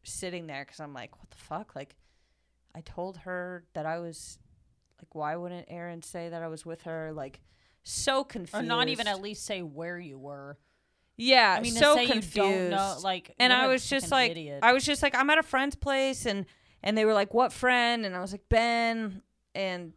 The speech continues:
Speaker 1: uh, they were like, they're like, "Well, who's there?" And I was just like, "It's just me and the guys from the volleyball team." And of course, they're freaking out 'cause they're like, "Oh, it's just her and a bunch of guys." And it's like, "Well, if you, you know,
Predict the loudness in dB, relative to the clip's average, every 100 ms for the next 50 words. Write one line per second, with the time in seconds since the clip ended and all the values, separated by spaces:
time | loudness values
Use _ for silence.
0 | -12 -2 0 0 -2 -2 0 -2 -4 -8
1 | _ _ 0 4 2 4 0 4 6 6
2 | 6 4 0 -2 -2 -2 0 -2 -2 -8
3 | -6 -6 -2 0 0 0 2 4 4 0
4 | -4 0 2 2 2 0 -4 -4 -4 -6
5 | -6 -6 -6 -6 -8 -8 -10 -8 -10 -8
6 | -6 -6 -6 -6 -6 -6 -4 -4 -6 _
7 | _ _ _ 0 2 4 0 -6 -8 -8
8 | -6 -4 -4 -4 -6 -8 -8 -10 -4 0
9 | 0 0 -4 -12 -20 _ -12 -8 -6 -6
10 | -6 -8 -8 -10 -10 -16 _ _ _ _
11 | _ _ -8 -6